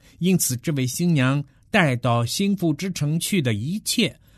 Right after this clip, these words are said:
就是天国会呈现出来的一切。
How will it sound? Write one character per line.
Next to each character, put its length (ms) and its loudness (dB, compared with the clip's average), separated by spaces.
就 140 4
是 300 0
天 380 0
国 480 2
会 300 2
呈 360 -2
现 320 0
出 220 -2
来 160 0
的 160 -4
一 220 -4
切。 280 -6